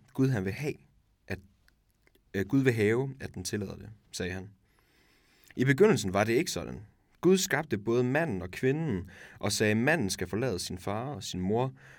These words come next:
for at blive et med sin kvinde. Så de er ikke længere to adskilte mennesker, men én krop. Og det,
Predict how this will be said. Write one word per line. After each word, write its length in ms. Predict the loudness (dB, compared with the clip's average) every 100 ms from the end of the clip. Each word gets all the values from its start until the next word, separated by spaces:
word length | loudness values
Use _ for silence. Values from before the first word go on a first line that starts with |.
| -20 _
for 220 | 0 2
at 60 | 4
blive 320 | 2 0 0
et 280 | -4 -4 -8
med 100 | -6
sin 180 | -6 -6
kvinde. 340 | -4 -4 -4 -12 _ _ _ _ _ _ _ _ _ -20 -4
Så 140 | 0
de 80 | 4
er 20 |
ikke 140 | 4 4
længere 500 | 2 2 0 0 -4 -4
to 220 | -2 -2 -4
adskilte 480 | -4 -4 -8 -8
mennesker, 540 | -4 -4 -4 -6 -10 -12 _ _
men 180 | -8 -8 -6
én 260 | -4 -4 -8
krop. 240 | -8 -8 -8 _ _ _ _ _ _ _ _ _ _ _ _ _ _
Og 100 | -4 0
det, 200 | 2 2